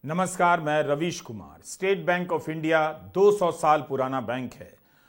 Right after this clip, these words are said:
और भारत का सबसे बड़ा बैंक है। जिस बैंक के पास अड़तालीस करोड़ ग्राहक हों और वो बैंक कहे कि इक्कीस दिनों के भीतर electoral bond का हिसाब किताब नहीं दे सकता है, यह बात सभी को परेशान कर रही है।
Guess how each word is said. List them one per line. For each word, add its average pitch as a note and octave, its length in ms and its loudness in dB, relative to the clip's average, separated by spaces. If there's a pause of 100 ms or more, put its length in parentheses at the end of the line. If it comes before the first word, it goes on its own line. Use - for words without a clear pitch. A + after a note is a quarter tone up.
(140)
और F#3+ 120 2
भारत F#3+ 440 2
का F#3+ 60 2
सबसे - 440 2
बड़ा C#3 220 2
बैंक G#2+ 400 -8
है। F2 200 -20
जिस F3+ 240 -6
बैंक F3 340 0
के D#3+ 80 -4
पास D#3+ 380 0
अड़तालीस D#3 600 -2 (120)
करोड़ F3 340 6
ग्राहक C#3+ 460 2
हों C#3 160 -6 (420)
और F3 160 6
वो F#3 160 2
बैंक E3+ 420 -2
कहे F3 260 0
कि E3+ 160 -4
इक्कीस G3+ 400 -8
दिनों E3+ 260 -4
के D3+ 140 -6
भीतर F3 600 2 (260)
electoral G3+ 540 2
bond F3 340 0
का F3+ 120 2
हिसाब D3+ 540 -2
किताब D3+ 480 4 (200)
नहीं F3+ 360 0
दे E3 140 2
सकता B2+ 440 -2
है, D3+ 260 -2
यह D3+ 100 4
बात D#3+ 460 2 (120)
सभी G3+ 300 0
को G3+ 200 -2
परेशान E3 640 0
कर B2+ 140 -4
रही C#3+ 240 -2
है। G#2 140 -14